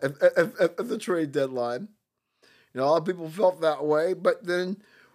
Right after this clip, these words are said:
when it became clear that Mister Drummond was gonna sign with them after buying out from the club, the Cavaliers, and clearing waivers. So anyway, getting Lowry would have been a mistake.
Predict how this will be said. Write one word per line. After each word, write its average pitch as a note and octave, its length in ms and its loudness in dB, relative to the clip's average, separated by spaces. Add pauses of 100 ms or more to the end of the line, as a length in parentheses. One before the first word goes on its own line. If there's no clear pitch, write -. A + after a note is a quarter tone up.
(180)
when E3 320 0
it D3 160 -12
became F3 360 -2
clear D#3+ 480 0 (180)
that C#3 180 -2
Mister C#3+ 240 -4
Drummond G#3+ 460 2
was E3 120 -4
gonna D3+ 160 -2
sign C3 300 -4
with A#2 160 -10
them D#3+ 280 -6 (280)
after B2+ 240 -10
buying C3+ 320 -2
out C3+ 100 -6
from C#3+ 160 -14
the C3+ 80 -6
club, E3 480 2 (120)
the C3+ 100 -6
Cavaliers, D3+ 640 0
and C3 180 -10
clearing C3+ 380 -4
waivers. F3+ 540 -2 (1200)
So D3 160 -6
anyway, F#3 560 2 (1300)
getting C#4+ 240 0
Lowry A3 440 6
would F3+ 140 4
have E3+ 80 0
been E3+ 100 2
a D#3+ 60 10
mistake. C#3 460 -10